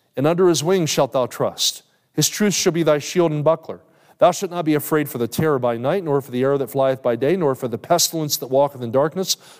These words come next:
nor for the destruction that wasteth at noonday. A thousand shall fall at thy side, ten thousand at thy right hand, but it shall not come nigh thee." Look at verse eight. "Only with thine eyes shalt thou behold and see the reward of the wicked." All right, there's a picture enhanced.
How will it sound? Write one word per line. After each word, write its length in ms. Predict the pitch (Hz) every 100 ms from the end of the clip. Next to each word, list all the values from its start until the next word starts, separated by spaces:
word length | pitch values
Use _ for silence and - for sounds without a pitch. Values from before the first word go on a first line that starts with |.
| -
nor 140 | 160
for 120 | 160 127
the 80 |
destruction 500 | 123 - - 160 -
that 60 | 139
wasteth 420 | 143 156 - 131
at 60 | 139
noonday. 380 | 143 147 160 180 - -
A 40 | -
thousand 420 | 185 170 190 170
shall 160 | 156 156
fall 200 | 156 135
at 40 |
thy 160 | 127 127
side, 300 | - 160 151
ten 200 | 190 220
thousand 380 | 165 147 135 127
at 80 |
thy 140 | 117 131
right 200 | 127 127
hand, 220 | 139 185 - - _ _ -
but 100 | 156
it 80 |
shall 160 | 147 160
not 240 | 160 190
come 200 | 185 156
nigh 200 | 143 135
thee." 160 | 127 147
Look 140 | 180
at 80 | 160
verse 240 | 147 147 170
eight. 260 | 151 - - - _
"Only 380 | 151 160 190 208
with 280 | 160 165 165
thine 240 | 156 151
eyes 320 | 151 170 147 131
shalt 220 | 139 131
thou 160 | 139
behold 380 | 139 131 135 143
and 120 | 151
see 220 | 156 127 123
the 120 | 143
reward 360 | 143 110 110
of 40 | 117
the 80 | 143
wicked." 460 | 202 214 101 - - _ _ _ _ _ -
All 80 | 165
right, 100 | 160
there's 200 | 180 151
a 40 |
picture 380 | 160 214 214 175
enhanced. 480 | 143 143 95 - -